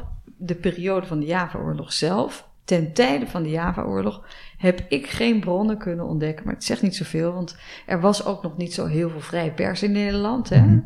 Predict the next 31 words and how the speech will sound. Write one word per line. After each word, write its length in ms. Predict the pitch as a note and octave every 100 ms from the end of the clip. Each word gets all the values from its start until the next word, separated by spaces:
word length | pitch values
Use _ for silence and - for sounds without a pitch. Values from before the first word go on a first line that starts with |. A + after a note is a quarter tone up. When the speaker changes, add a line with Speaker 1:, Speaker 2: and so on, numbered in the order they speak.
| -
Speaker 1:
Eh, 200 | E3 G2+ G#2 C3 - - -
Speaker 2:
Mhm. 100 | -
Speaker 1:
dat 340 | - - - -
ons, 360 | - F3 -
ontwikkelde 480 | - E3+ E3+ G3 F#3
zich 160 | D#3+ F3
überhaupt 460 | F#3 E3 E3 G#3
pas 220 | - A3+ A3
later 280 | A3 -
in 60 | G#3
de 60 | G3+
negentiende 380 | G3 - F#3
eeuw. 160 | F#3+ G3
We 60 | -
kwamen 300 | - - G3
net 240 | G#3 -
uit 220 | G#3+ G#3 G3+
een, 180 | G3 F#3+ - - - -
zelf 420 | - D#3+ F#3 A#3 -
uit 220 | A#3 A3+
een 80 | G#3+
gekoloniseerde 800 | G3+ - G#3+ G#3 G3 - G3 F#3
situatie, 800 | - - - F3+ F3+ - -
moet 180 | A3 -
je 80 | F#3+
niet, 320 | F#3 - -
eh, 80 | - F#3 - F3+
vergissen. 580 | - - F#3 - - - - - - - -
Ehm, 580 | - G3 F#3+ F#3 F3+ -
hè, 240 | F#3+ A#3
dus 360 | A#3 A3 - -